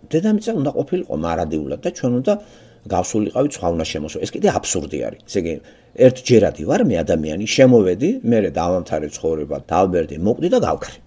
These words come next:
ახლა სხვა მოვიდა. ხო აბსურდია ესა? აბსურდია, ესე იგი უაზრობაა. ასე თუ განვიხილავთ სამყაროს როგორც,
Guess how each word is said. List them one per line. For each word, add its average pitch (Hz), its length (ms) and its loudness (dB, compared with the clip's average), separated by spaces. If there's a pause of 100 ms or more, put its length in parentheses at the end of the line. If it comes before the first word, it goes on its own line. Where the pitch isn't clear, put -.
(120)
ახლა - 240 -8
სხვა - 220 -6
მოვიდა. 57 360 -10 (140)
ხო - 180 2
აბსურდია 208 580 2
ესა? - 260 -6 (460)
აბსურდია, 139 380 8
ესე 139 140 6
იგი 196 100 10
უაზრობაა. 143 540 12
ასე 107 220 6 (340)
თუ - 160 2
განვიხილავთ 147 680 8 (240)
სამყაროს - 600 0 (120)
როგორც, 117 400 4